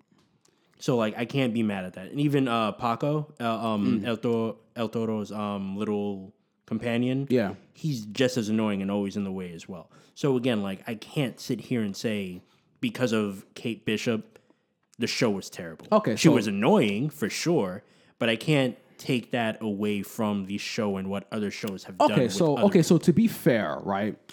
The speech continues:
Speaker 2: I understand that if you introduce a kid protagonist, there's going to be some level of annoyance. I,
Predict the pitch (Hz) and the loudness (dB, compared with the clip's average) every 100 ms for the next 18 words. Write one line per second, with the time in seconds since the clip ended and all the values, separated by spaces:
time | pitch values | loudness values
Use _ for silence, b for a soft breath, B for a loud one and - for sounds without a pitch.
0 | _ 165 220 254 208 - 185 160 131 113 | _ 6 8 8 6 4 2 4 4 2
1 | 107 117 - 165 180 160 113 117 107 - | 0 -4 -4 0 0 0 -2 0 -2 -4
2 | - 113 92 90 - - 156 139 123 101 | -10 -6 -4 -6 -6 -2 -2 -2 0 0
3 | 98 101 95 127 160 190 160 147 - - | 0 -2 -2 2 6 4 4 -2 -2 0
4 | 175 147 123 117 107 104 95 82 80 - | 2 4 2 0 0 -2 -2 -6 -10 -14
5 | - 180 208 190 | -6 0 2 0